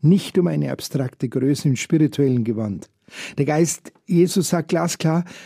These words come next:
dass wir ihn bei den Menschen zu suchen haben. Er wirkt in den Menschen, ist also so etwas wie die Energie Jesu. So ist es versprochen, bis ans Ende der Zeiten. Und Pfingsten kann er nur heißen,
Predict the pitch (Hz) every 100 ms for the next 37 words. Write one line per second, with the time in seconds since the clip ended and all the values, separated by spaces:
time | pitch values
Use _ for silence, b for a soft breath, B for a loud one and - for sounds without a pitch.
0 | B B - 156 175 185 175 175 165 170
1 | 185 190 - 151 - 117 127 101 107 92
2 | 95 87 107 - 139 170 180 180 160 156
3 | 160 180 190 - 202 180 151 147 139 175
4 | - B B - 165 160 - 165 143 -
5 | 170 143 131 196 180 127 120 - - -
6 | _ _ - 170 180 - 160 - 143 -
7 | 127 - - - 165 160 147 151 143 127
8 | 117 - 98 - - - b b b 135
9 | 165 208 - 214 160 170 165 160 127 143
10 | 151 185